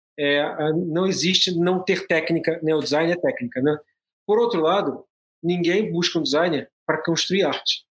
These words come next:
Pessoas buscam um designer porque há requisitos e geralmente há restrição. Restrição de recursos,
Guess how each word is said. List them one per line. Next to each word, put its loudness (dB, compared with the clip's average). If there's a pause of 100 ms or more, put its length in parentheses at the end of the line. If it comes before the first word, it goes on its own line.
(160)
Pessoas 0
buscam -2
um -2
designer 0 (260)
porque -2
há 2
requisitos 0 (200)
e -2
geralmente 2
há 0
restrição. 2 (300)
Restrição 2
de -4
recursos, -2